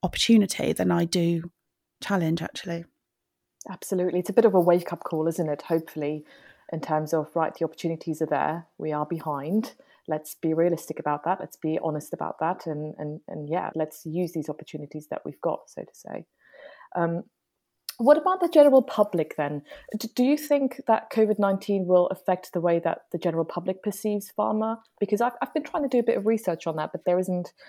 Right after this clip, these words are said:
Speaker 2: really anything much out there apart from the usual stuff that you, that you get about how the public perceives the pharma industry. But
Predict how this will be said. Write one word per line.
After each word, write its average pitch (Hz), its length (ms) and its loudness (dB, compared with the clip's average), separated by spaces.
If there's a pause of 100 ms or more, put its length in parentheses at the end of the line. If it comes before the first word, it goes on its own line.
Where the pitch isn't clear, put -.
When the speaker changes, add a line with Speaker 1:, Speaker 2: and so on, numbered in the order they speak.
(260)
Speaker 2:
really 190 180 2
anything 175 340 2
much 165 180 -6
out 170 180 2
there 151 120 0
apart - 340 -6
from 165 120 -8
the 160 80 -8
usual 160 360 -4
stuff - 300 -8
that 160 140 -4 (120)
you, 151 280 -4 (440)
that - 100 -4
you 156 100 -4
get 156 180 0
about 156 240 -2
how 151 160 -2
the 151 140 -4 (320)
public 160 420 -4
perceives 151 560 -6 (400)
the 165 60 -10
pharma 156 300 -4
industry. 151 600 -6
But 151 220 0